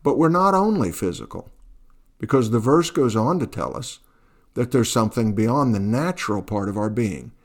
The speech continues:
that there's a supernatural part of us too. And when the scripture tells us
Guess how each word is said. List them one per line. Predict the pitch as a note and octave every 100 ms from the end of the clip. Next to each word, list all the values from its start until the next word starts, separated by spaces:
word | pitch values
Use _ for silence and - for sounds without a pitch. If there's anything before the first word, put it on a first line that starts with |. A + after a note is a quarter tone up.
| _ _ _ _ _ _ _
that | - B2
there's | B2 A2
a |
supernatural | B2 - G#3+ G3+ A#2 F#2+ F2+ F#2 G2 F#2+
part | - F2+ C#2+
of | D2
us | E2+ -
too. | - G#2 C2 - - - - - _ _ _ - - -
And | F#2+
when | A#2
the | F#3
scripture | - F#3+ - E3
tells | C#3+ D3+ C3 G2
us | G2 -